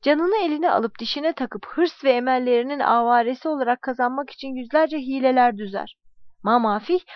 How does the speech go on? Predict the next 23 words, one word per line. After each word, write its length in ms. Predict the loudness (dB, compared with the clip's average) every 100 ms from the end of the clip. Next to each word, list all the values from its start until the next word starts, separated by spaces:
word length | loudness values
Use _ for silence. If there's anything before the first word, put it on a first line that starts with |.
| 4
az 200 | 6 6
bir 80 | 2
kazançla 480 | 2 2 2 2 0
ekmek 300 | 0 -6 -2
kaygısından 640 | 0 0 -4 -2 0 0
kurtuluşunca 680 | -4 -10 -10 -10 -10 -12
şöhret 400 | -8 -8 -4 -6
kazanmaya, 680 | -4 -6 -4 -6 -8 -6 -6 -8 -20 -10
şairlerin 800 | -2 2 2 2 2 2 -2 -6 _ _
metini 420 | -4 -4 -4 -6 -6
temin 360 | -2 -2 0
etmeye 440 | -2 -2 -4 -2 -2
iştiyakı 600 | -4 -2 0 -2 -4 -4
artar. 480 | -4 -6 -10 -10 -14 _ _ _ _ _ _ -20 -20 -2
Ta 220 | 6 6
ki 140 | 6 -2
kendini 500 | 0 0 0 -4 0
aslını 480 | 0 -2 -6 -8
faslını 520 | -2 0 0 -2 -6 -4
övsünler, 800 | -4 -6 -8 -12 -4 0 0 -2 -20 -18 -8
lütfunun 420 | -8 -6 -4 -2
minberini 560 | -2 -4 -4 -4 -4 -6
yüceltsinler. 880 | -4 -2 -2 -4 -10 -6 -6 -6